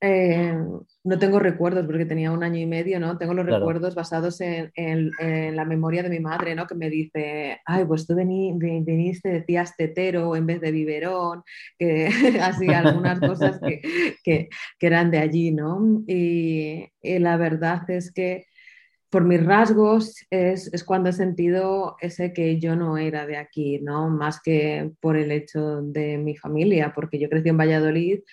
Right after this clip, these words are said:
Speaker 1: en un ambiente bastante cerrado, ¿no? Que es, pues, mi familia, mis primas vivían,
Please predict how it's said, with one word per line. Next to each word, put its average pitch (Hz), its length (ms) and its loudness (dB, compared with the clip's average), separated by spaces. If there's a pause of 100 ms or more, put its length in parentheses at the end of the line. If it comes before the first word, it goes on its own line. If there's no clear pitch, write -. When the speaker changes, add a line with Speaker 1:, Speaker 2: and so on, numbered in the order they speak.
(160)
Speaker 1:
en 160 100 2
un 160 100 4
ambiente 160 600 0
bastante 160 680 -4 (160)
cerrado, 156 600 2
¿no? 147 340 -4
Que 147 220 -4
es, - 300 -14
pues, 147 240 -6
mi 147 140 0
familia, 151 480 2
mis 151 360 2
primas 160 380 4
vivían, 156 580 2